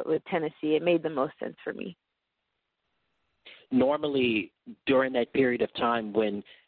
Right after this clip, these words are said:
Speaker 2: athletes or just college students in general prepare to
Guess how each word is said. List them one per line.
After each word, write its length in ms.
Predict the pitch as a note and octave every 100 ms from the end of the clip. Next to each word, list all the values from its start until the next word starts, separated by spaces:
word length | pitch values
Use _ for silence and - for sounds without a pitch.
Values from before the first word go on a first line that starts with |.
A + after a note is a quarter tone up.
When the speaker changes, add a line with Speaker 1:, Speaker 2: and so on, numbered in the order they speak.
| _ _
Speaker 2:
athletes 580 | A#2+ C3 - B2 B2 A#2
or 40 | A2+
just 220 | A#2 -
college 360 | C3 C#3 D3 -
students 340 | - A#2+ A2+ -
in 220 | A2 A2
general 320 | - B2+ B2+ A2+
prepare 460 | A2+ - B2+ A2
to 100 | -